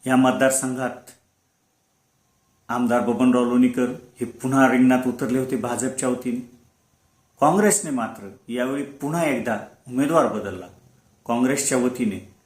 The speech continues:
माजी आमदार कधीर बापू देशमुख यांचे चिरंजीव, युवक काँग्रेसचे तरुण नेते अनवर बापू देशमुख यांना उमेदवारी दिली. या उमेदवारीमुळे अनेकांनी बंडखोरी करत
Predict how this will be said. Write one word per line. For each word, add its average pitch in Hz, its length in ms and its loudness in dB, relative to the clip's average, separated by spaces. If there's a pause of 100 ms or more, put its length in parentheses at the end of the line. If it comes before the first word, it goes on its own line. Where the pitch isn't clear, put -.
(220)
माजी 117 320 2
आमदार 113 360 2
कधीर 113 360 -2
बापू 110 260 -4
देशमुख 107 400 -8
यांचे 104 220 -8
चिरंजीव, 123 480 0 (500)
युवक 151 300 2
काँग्रेसचे 110 520 -2 (680)
तरुण 131 280 2
नेते 101 440 -6 (520)
अनवर 139 260 4
बापू 123 300 2
देशमुख 107 320 -8 (140)
यांना 110 280 2
उमेदवारी 95 440 -6
दिली. - 840 -10
या 160 120 8
उमेदवारीमुळे 151 760 -2 (1120)
अनेकांनी 139 520 0
बंडखोरी 117 560 -2
करत 104 260 -8